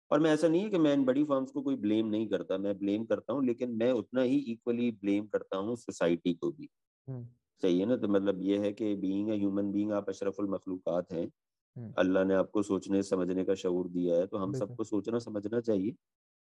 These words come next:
Speaker 1: कि हमारी ज़रूरियात क्या हैं और ख्वाहिशात क्या हैं। तो ये ज़रा डिफरेंस हमें, being a society, हमें देखना चाहिए। और ये सिर्फ हमारा एनवायरनमेंट का इशू नहीं है, being a पाकिस्तानी, हमारा overall आप देखें, इंपोर्ट्स बिल कितने बढ़ रहे हैं हमारे,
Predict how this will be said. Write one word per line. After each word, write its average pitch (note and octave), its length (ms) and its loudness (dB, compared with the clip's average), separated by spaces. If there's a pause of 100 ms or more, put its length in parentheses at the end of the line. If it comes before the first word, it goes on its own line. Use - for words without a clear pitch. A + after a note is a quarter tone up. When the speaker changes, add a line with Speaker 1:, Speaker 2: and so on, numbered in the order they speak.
Speaker 1:
कि - 60 0
हमारी G2 400 2
ज़रूरियात G2 600 0
क्या G2+ 120 -4
हैं G#2 80 -4
और A#2+ 120 -2
ख्वाहिशात F2+ 580 -4
क्या D#2+ 140 -6
हैं। D#2+ 140 -6
तो F2 140 -4
ये F#2 180 0
ज़रा F#2 200 4
डिफरेंस F#2 520 -4
हमें, F2+ 280 0
being A#2 500 6
a - 0 - (380)
society, G2+ 440 -2
हमें F#2 220 -4
देखना E2+ 340 -4
चाहिए। D#2 340 -4 (520)
और C#3 140 4
ये D#3 140 6
सिर्फ D#3 220 2
हमारा B2+ 320 2
एनवायरनमेंट A2 500 0
का A#2+ 80 0
इशू G#2+ 240 -2
नहीं G2+ 140 -4
है, B2 80 -4
being G#2+ 300 0
a A2 100 -2
पाकिस्तानी, G2+ 540 -2
हमारा G2+ 300 4
overall G2+ 540 4
आप G2 120 -2
देखें, F#2+ 280 -8
इंपोर्ट्स G2 420 -2
बिल G2 120 2
कितने F#2 280 -4
बढ़ E2+ 160 2
रहे D#2+ 160 0
हैं D#2 100 -2
हमारे, D#2 320 -8